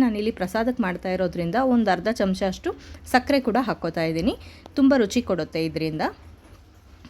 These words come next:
So ನಮ್ಮ ಅಜ್ಜಿ ಹೇಳೋರು, ಏನಾದರೂ ಖಾರದ ಅಡುಗೆ ಮಾಡಿದಾಗ ಒಂದು ಸ್ವಲ್ಪ ಸಕ್ಕರೆ, ಹಾಗೆ ಸ್ವೀಟ್ ಏನಾದರೂ ಮಾಡಿದ್ರೆ ಒಂದು ಚಿಟಿಕೆ ಉಪ್ಪು ಹಾಕೋದ್ರಿಂದ ರುಚಿ ತುಂಬ ಹೆಚ್ಚುತ್ತೆ ಅಂತ. ಅದೇ ಫಾರ್ಮುಲಾನ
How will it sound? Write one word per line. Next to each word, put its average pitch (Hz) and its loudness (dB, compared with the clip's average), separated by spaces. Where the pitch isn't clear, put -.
So 254 8
ನಮ್ಮ 208 2
ಅಜ್ಜಿ 240 0
ಹೇಳೋರು, 180 2
ಏನಾದರೂ 214 2
ಖಾರದ 208 2
ಅಡುಗೆ 185 0
ಮಾಡಿದಾಗ 175 0
ಒಂದು 185 0
ಸ್ವಲ್ಪ 185 -2
ಸಕ್ಕರೆ, 175 -2
ಹಾಗೆ 269 4
ಸ್ವೀಟ್ 285 2
ಏನಾದರೂ 208 0
ಮಾಡಿದ್ರೆ 196 0
ಒಂದು 220 2
ಚಿಟಿಕೆ 240 0
ಉಪ್ಪು - -2
ಹಾಕೋದ್ರಿಂದ 185 2
ರುಚಿ 208 0
ತುಂಬ 202 0
ಹೆಚ್ಚುತ್ತೆ 180 -2
ಅಂತ. 151 -4
ಅದೇ 285 4
ಫಾರ್ಮುಲಾನ 196 -2